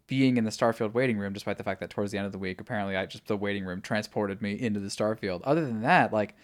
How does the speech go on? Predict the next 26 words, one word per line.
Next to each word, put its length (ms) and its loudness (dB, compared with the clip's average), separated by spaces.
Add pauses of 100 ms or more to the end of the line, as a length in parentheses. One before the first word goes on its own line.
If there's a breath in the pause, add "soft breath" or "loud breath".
(560 soft breath)
when 100 8
I 60 10
was 100 6
sitting 140 6
there 100 6
just 140 -2
kind 100 4
of, 60 6
like, 120 2 (140)
waiting 340 0
for 120 -6
Starfield, 380 0
didn't 180 -2
wanna 160 2
start 240 4
a 40 4
new 160 0
game, 340 0
didn't 260 -2
wanna 520 2 (460 soft breath)
dig 220 4
my 160 4
teeth 320 0
into 140 0
something 360 -2
that 300 0